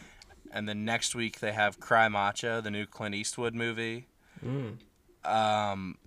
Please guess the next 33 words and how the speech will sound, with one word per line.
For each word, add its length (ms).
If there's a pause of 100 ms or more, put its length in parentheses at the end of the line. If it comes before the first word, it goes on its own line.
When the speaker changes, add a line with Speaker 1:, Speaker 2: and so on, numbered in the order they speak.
(500)
Speaker 1:
The 120
Many 280
Saints 280
of 80
Newark, 560 (720)
Dune, 760 (800)
King 320
Richard, 580
the, 240
uh, 220
Will 240
Smith 360
movie. 300
I 80
mean, 180
that's 280
gonna, 220
it's 240
Will 180
Smith. 340 (160)
That's 240
gonna 200
pull 280
in 140
people. 420
Speaker 2:
Yeah. 280 (880)
Speaker 1:
Matrix 480
Four 420
is 100
coming 300
December 300
twenty-second. 720 (420)
Um, 720